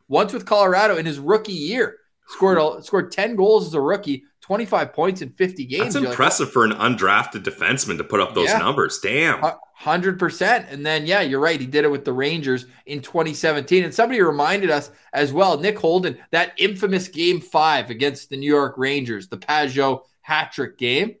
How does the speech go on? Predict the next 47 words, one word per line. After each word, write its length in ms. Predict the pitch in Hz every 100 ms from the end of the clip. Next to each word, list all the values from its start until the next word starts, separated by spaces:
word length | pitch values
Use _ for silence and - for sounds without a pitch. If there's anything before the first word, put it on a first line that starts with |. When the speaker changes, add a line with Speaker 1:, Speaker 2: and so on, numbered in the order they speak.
| _
Speaker 2:
Right. 180 | 90 98
Speaker 1:
Nick 80 | 202
Holden 320 | 214 226 214
scored 320 | 185 190 196
a 20 |
goal 240 | 156 185 233
for 100 | 220
the 80 | 127
New 100 | 131
York 240 | 139 135
Rangers 400 | 135 160 175 117
in 60 | 110
that 200 | 107 107
game. 280 | 139 123 190 _ -
Speaker 2:
Nice, 680 | 101 98 98 87 - -
nice. 300 | 87 80 80
Speaker 1:
Random 320 | 139 147 82
Speaker 2:
Attaboy. 40 | -
Speaker 1:
enough. 280 | 165 - - - _ _ _
Yeah, 240 | 135 180 135
there 180 | 143
you 80 | 156
go. 180 | 151 160
Well, 120 | 143
Nick 160 | 160 180
Holden 280 | 180 175 170
gets 200 | 175 175
on 80 |
the 80 | 160
board 320 | 139 160 151
last 320 | 143 160 156 151
night, 300 | 151 160 - -
and 300 | 170 175 175 _ _
I 120 | - -
thought 360 | 180 170 180
for 120 | 185
a 40 | 160
second, 540 | - 165 160 139 131 -
and 120 | 175
I 80 | 170
mean, 140 | 175 185
the 60 |
Sens 300 | 180 226 285
posted 400 | - 165 185 170
a 20 |
highlight 460 | 131 139 185 170 120
video 400 | 127 170 127 123